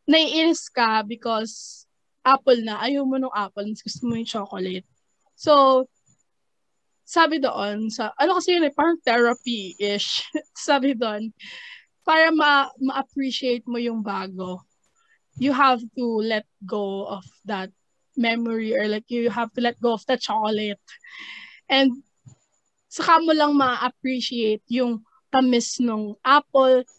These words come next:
saka mo lang ma-appreciate yung crispiness. Crispiness ba yun? Yung parang pag kinagat mo,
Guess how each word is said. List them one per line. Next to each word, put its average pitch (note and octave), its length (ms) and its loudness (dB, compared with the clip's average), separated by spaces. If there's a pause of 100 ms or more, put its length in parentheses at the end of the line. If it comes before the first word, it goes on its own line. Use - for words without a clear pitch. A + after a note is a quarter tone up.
saka C4+ 240 -4
mo B3+ 160 -2
lang A#3+ 160 -2
ma-appreciate G#3+ 640 -6
yung A3 160 -8 (400)
crispiness. A#3+ 840 -2
Crispiness F#4+ 520 -4
ba B3 80 -2
yun? A#3+ 160 0
Yung C4+ 80 -4
parang C#4 160 0
pag C#4 80 -20
kinagat C4 400 -4
mo, A3 160 -8